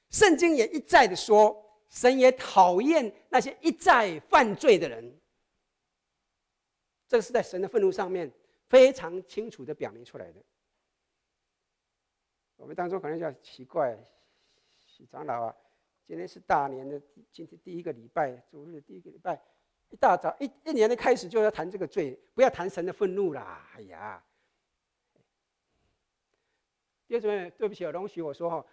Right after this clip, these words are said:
我，我本来不是这样排的哈，那不晓得为什么排，排，排，排到，延到这个时候才要谈哈，所以请你原谅我。但是我也必须说，这必须要说。为什么要说？因为圣经明明的这样子，是不是啊？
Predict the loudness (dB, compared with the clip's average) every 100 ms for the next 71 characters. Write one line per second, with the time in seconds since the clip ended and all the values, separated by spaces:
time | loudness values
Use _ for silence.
0 | _ -8 -6 -6 0 2 2 0 -6 -4
1 | -4 -4 -12 -16 -16 -18 -20 -12 -10 -10
2 | -6 -4 -4 -6 -10 -10 -10 -10 -12 -10
3 | -4 -4 -6 _ _ -4 -2 -2 -4 -8
4 | -8 -8 -10 -14 -20 _ _ _ _ -2
5 | 0 0 0 -6 -8 -12 -18 _ _ _
6 | _ _ _ 6 6 10 10 12 8 0
7 | -4 -2 0 0 -4 _ 4 4 4 -4
8 | 0 -2 2 4 4 2 -6 _ 0 2
9 | 4 4 8 6 6 -2 -2 -2 0 -2
10 | -4 -6 -10 -10 _ -2 0 2 2 0
11 | -2 -4 -6 -8 _ _ _ _ _ _
12 | _ _ _ -2 6 8